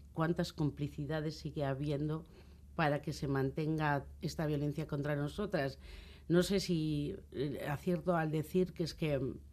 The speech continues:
a lo mejor ya es que no aguantamos más, eh, violencia, estamos cansadas. Esta violencia pasa por encima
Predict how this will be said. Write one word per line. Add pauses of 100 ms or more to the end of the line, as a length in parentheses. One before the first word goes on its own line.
(520)
a
lo
mejor
ya
es
que
no
aguantamos
más, (460)
eh,
violencia,
estamos
cansadas.
Esta
violencia
pasa
por
encima